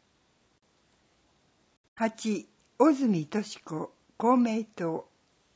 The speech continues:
質問は二件です。質問は二件です。一、予防医療の推進で、ウェルビーイングの実現を。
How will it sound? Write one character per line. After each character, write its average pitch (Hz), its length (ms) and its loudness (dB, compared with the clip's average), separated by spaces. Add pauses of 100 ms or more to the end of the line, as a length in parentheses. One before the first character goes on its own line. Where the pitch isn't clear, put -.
(460)
質 - 360 -6
問 285 320 2
は 233 280 0
二 294 160 2
件 165 320 -6
で 156 140 -12
す。 - 260 -20 (760)
質 - 340 -2
問 277 300 4
は 233 220 0 (100)
二 285 120 4
件 180 340 -4
で 147 180 -12
す。 - 220 -20 (640)
一、 196 520 -6 (400)
予 220 240 2
防 311 280 2
医 311 120 4
療 247 320 0
の 160 240 -6
推 226 260 -6
進 185 380 -6
で、 165 260 -6 (920)
ウ 220 100 -2
ェ 285 180 2
ル 302 120 2
ビ 285 340 2
ー - 20 -
イ 196 60 0
ン 170 120 -4
グ 151 100 -8
の 147 260 -6
実 170 360 -12
現 190 340 -4
を。 160 220 -10